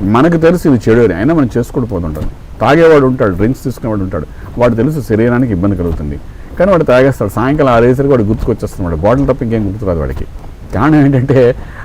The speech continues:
ఆ చండాల యోగం రాహు అనేవాడు అలాంటి చూపిస్తుంటాడు కూడా. గురుడు పగలపూట అంతా యానాన్ని చూపిస్తుంటే, రాత్రి వేసరికి రాహు అనేవాడు చండాల యోగం చూపిస్తుంటాడు.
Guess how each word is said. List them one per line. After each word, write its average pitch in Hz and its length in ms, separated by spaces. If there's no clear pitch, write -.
ఆ 120 280
చండాల 175 240
యోగం 139 420
రాహు 131 280
అనేవాడు 147 220
అలాంటి 123 340
చూపిస్తుంటాడు 92 500
కూడా. 71 160
గురుడు 131 500
పగలపూట 151 420
అంతా 139 220
యానాన్ని 123 460
చూపిస్తుంటే, 110 500
రాత్రి 107 320
వేసరికి 123 300
రాహు 98 260
అనేవాడు 98 420
చండాల 92 220
యోగం 87 180
చూపిస్తుంటాడు. 73 560